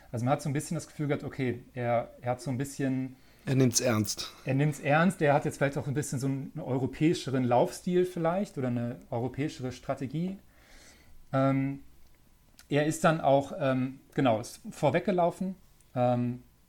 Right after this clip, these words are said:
Speaker 1: oder war auf jeden Fall in der Führungsgruppe. Ähm, Kilian war vorne dab-, mit dabei, Pau Capell war vorne dabei, Zack Miller war vorne mit dabei, ähm, Hannes Namberger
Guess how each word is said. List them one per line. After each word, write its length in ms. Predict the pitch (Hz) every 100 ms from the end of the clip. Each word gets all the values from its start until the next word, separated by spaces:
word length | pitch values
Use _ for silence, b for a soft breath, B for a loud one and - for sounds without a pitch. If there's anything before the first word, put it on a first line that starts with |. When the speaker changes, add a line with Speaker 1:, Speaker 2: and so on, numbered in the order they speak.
| - - - - - _ - -
Speaker 1:
oder 180 | 123 113
war 100 | 123
auf 140 | 143
jeden 120 | 135
Fall 120 | 135
in 40 | 120
der 60 |
Führungsgruppe. 800 | 113 170 170 160 - 160 160 160 b b b b b -
Ähm, 240 | 117 117
Kilian 400 | - 185 165 147
war 120 | 139
vorne 260 | 135 151 139
dab-, 260 | 127 135
mit 140 | 143 139
dabei, 340 | 127 127 123
Pau 200 | 127 143
Capell 360 | 135 123 139 143
war 100 | 123
vorne 200 | 135 123
dabei, 320 | 120 123 120
Zack 220 | 120 113
Miller 240 | 143 147 131
war 100 | 127
vorne 220 | 143 135
mit 160 | 131
dabei, 380 | 123 113 120 120 b b b b b b b _
ähm, 200 | 131 120
Hannes 260 | 127 143 -
Namberger 720 | 143 170 160 156 156 156 -